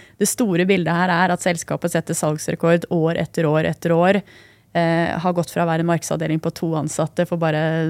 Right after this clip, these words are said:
noen få år siden til nå å være syv, eh, og selskapet kan attribuere en veldig stor del av salget og veksten til markedsføringa.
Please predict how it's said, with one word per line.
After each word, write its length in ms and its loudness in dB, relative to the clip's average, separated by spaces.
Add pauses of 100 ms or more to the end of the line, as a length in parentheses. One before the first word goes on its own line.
(160)
noen 180 -2
få 200 0
år 100 0
siden 220 0
til 100 -2
nå 80 2
å 80 0
være 100 -4
syv, 560 0 (520)
eh, 100 4
og 80 4
selskapet 480 -2
kan 160 0
attribuere 560 0
en 120 2
veldig 200 0
stor 320 -4
del 180 -2
av 60 -2
salget 300 -2
og 100 -2
veksten 340 -4
til 240 -6 (240)
markedsføringa. 1000 0